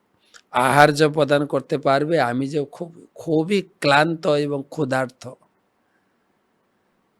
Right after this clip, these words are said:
তখন সেই মহিলা সেই অতিথি সাধুর সমস্ত ভরণ প-, ভোজনের জন্য, আহ, প্রয়োজনীয় দ্রব্য,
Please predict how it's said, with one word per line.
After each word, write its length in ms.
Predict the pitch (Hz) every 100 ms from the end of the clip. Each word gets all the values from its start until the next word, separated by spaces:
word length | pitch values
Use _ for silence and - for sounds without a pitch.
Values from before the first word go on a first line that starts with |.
| _ -
তখন 360 | 160 180 196
সেই 240 | 185 196 196
মহিলা 720 | 147 139 151 151 123 107 - _ _ _ _ _ _ _ _ _ _ _ _ _ -
সেই 640 | - 156 147 147 135 123 - _ _ _ _ _ _ _ _ -
অতিথি 600 | 151 165 180 180 143 117
সাধুর 680 | - 143 139 151 147 131 165 _ _ _ _ _ _ _ _ _ -
সমস্ত 720 | - 147 160 180 - - 185
ভরণ 540 | 127 139 139 156 160
প-, 220 | 160 139
ভোজনের 720 | 139 120 147 139 160 165 165 151
জন্য, 520 | 147 139 123 110 110 _ _ _ _ _ _ _ _ -
আহ, 280 | 147 123 120
প্রয়োজনীয় 800 | - 143 147 147 151 156 156
দ্রব্য, 720 | 139 139 143 131 123 107 123